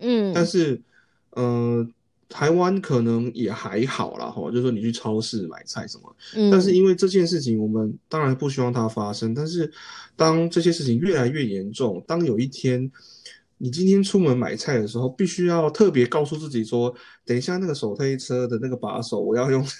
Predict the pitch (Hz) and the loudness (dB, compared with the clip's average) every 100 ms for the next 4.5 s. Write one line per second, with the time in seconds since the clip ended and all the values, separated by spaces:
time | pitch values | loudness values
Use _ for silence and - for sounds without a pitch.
0 | - - - - - 143 - 311 233 160 | -16 -8 -8 -6 -8 -6 2 4 4 4
1 | 170 156 127 110 110 139 110 113 120 113 | 4 2 0 0 -2 -4 -4 -4 -2 -2
2 | 113 104 107 104 - - - - 220 - | -2 -4 -6 -8 -8 -8 -8 -10 -14 -16
3 | _ - 269 196 165 190 135 113 160 120 | _ 2 4 4 4 2 2 0 0 -2
4 | 117 120 117 117 120 | -2 -2 0 -2 -4